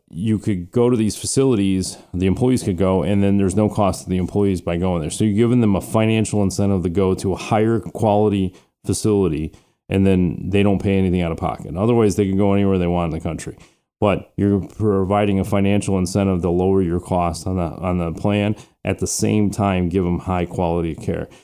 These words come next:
You're not sending them to a lower quality care because you're paying less. It doesn't work like that in the healthcare world. So, but how would you know that without looking at the data, right? You need data. I'm not saying you have to be an expert at this, but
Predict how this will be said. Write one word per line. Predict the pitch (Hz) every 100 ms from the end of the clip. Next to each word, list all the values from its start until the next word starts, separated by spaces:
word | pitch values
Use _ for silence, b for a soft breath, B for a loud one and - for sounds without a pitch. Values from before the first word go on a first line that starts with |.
| B -
You're | 98
not | 107 110 117
sending | 113 107 104 98
them | 95 92 87
to | 104 95
a | 90
lower | 92 98 101 90 85 B B _ _ -
quality | 104 98 92 82
care | 107 98
because | 92 95 87
you're | 87
paying | 78 92 87 85
less. | 92 90 87 - -
It | 71 92
doesn't | 104 98 92
work | 98 95
like | 95 87
that | 90
in | 80
the | 82
healthcare | 85 - 80
world. | 71 - - -
So, | - 107 101 98
but | 73 90 101
how | 107 143
would | 127
you | 107
know | 113
that | 113
without | 95 107 95
looking | 117 107
at | 90
the |
data, | 82 104 101 117 80 - -
right? | 92 95
You | 80 104
need | 117 107
data. | 104 104 101
I'm | 82 98
not | 120 120
saying | 131 127
you | 113
have | 104
to | 101
be | 98
an |
expert | 90 - - 104
at | 90 87
this, | 95 92
but | - 92 B